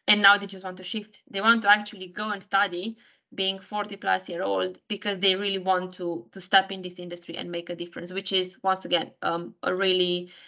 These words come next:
positive, surprising fact. Um, how I would like to wrap this up is it's really positive. There are very many changes. Um,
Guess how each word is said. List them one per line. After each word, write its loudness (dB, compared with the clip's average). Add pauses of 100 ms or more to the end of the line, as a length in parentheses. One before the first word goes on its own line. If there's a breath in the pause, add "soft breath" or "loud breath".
(240 loud breath)
positive, 0
surprising -2
fact. -6 (600 loud breath)
Um, 6 (1040)
how 8
I 2
would 0
like 0
to -10
wrap -2
this -16
up 0 (240 soft breath)
is -4 (240)
it's -4
really 2
positive. -2
There 2
are 2
very 2
many -2
changes. -4
Um, 2